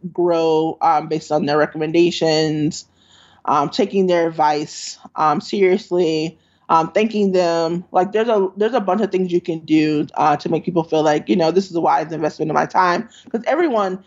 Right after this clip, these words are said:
even myself, you know, you, you know, we go to work every day. We only have, like, a small amount of time, and we have about fifty requests.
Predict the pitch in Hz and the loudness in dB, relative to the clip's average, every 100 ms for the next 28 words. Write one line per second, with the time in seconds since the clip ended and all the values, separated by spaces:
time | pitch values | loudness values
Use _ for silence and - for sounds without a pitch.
0 | _ 254 240 226 190 - 196 165 196 185 | _ -4 0 2 0 0 0 0 0 0
1 | 170 196 - - _ _ _ 196 220 175 | 0 -2 -4 -14 _ _ _ -4 0 2
2 | 156 175 208 185 156 165 175 165 160 160 | 0 0 0 2 2 0 -2 0 0 0
3 | 160 - _ _ 233 262 277 208 196 175 | 0 -6 _ _ -2 0 2 2 2 -2
4 | - 170 - - 175 170 170 165 180 160 | -2 -4 -4 -6 0 0 0 -2 -2 -2
5 | 160 160 160 156 156 - _ _ _ 175 | 0 0 2 0 -4 -12 _ _ _ -4
6 | 196 226 185 190 175 - - 196 190 180 | 0 2 0 0 0 -2 -4 -4 0 0
7 | 170 - 160 160 - - - | 0 0 0 0 -4 -18 -20